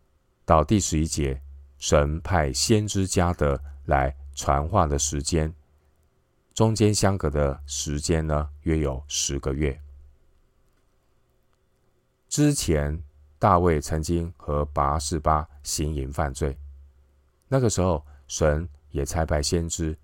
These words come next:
拿单来谴责大卫。不同的是，这一次大卫是在主动认罪以后，神才差遣先知加得来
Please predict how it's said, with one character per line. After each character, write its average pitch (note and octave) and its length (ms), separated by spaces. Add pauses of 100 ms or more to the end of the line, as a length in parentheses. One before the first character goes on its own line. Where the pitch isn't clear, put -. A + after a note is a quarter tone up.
(140)
拿 C#2+ 240
单 F2 320 (220)
来 C#2 260
谴 C2 320
责 C#2 160
大 C#2+ 240
卫。 C#2 280 (1600)
不 B2 100
同 D#2+ 220
的 D#2 140
是， D2+ 260 (160)
这 - 160
一 A#2+ 160
次 F#2 320 (180)
大 F2+ 200
卫 E2 180
是 E2 180
在 D#2 240 (280)
主 C#2+ 340
动 D#2+ 340 (100)
认 E2 220
罪 D2 200
以 C2 120
后， C#2+ 300 (480)
神 C#2 420 (120)
才 C#2 260
差 D#2+ 220
遣 D2 280
先 F#2+ 300
知 F#2 160
加 E2+ 240
得 C#2 260 (280)
来 C2 280